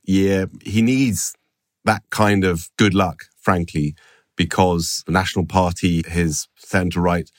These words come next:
opponent, has been polling strongly,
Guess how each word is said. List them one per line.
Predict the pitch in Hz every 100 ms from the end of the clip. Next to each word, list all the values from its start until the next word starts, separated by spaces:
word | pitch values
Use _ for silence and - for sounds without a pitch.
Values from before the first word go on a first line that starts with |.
| _ _
opponent, | - - 95 87 85 82 - _ _
has | -
been | 85 78
polling | 101 98 87 82 82
strongly, | - - 104 92 85 73 78